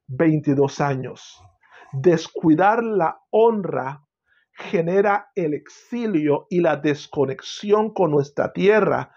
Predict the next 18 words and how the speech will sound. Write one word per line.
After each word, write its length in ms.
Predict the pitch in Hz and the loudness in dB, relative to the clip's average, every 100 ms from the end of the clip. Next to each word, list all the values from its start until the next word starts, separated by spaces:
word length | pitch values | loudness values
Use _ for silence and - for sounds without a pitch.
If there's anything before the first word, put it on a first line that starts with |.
| _ _ _ | _ _ _
y 100 | 165 | -2
con 180 | 160 143 | 0 2
nuestros 420 | 135 - 131 - | 0 -2 -6 -2
padres. 760 | 143 131 123 123 - - _ _ _ _ _ _ _ _ - | -2 0 -2 -6 -14 -20 _ _ _ _ _ _ _ _ 0
Pero 200 | 202 220 | 2 4
también 460 | 220 208 269 294 | 2 2 0 -2
cuenta 500 | 294 285 330 294 294 | -2 0 0 0 0
la 80 | 214 | 0
historia 500 | 170 - 233 226 226 | 0 -2 0 0 2
de 120 | 208 | 0
Israel, 760 | 170 160 147 131 139 139 131 131 _ _ _ _ _ _ _ | -2 -4 -8 -2 0 0 -2 -12 _ _ _ _ _ _ _
que 200 | - 165 | -4 -2
dentro 680 | 135 131 202 254 311 311 285 | -2 0 2 2 0 -2 -2
de 120 | 214 | 0
los 400 | 170 143 - - - | 0 -2 -6 -18 -2
hijos 640 | 247 269 202 160 - - - | 0 0 0 -4 -6 -20 -6
de 140 | 160 | -4
Jacob, 600 | - 139 - 143 123 127 | -2 -6 0 2 2 -4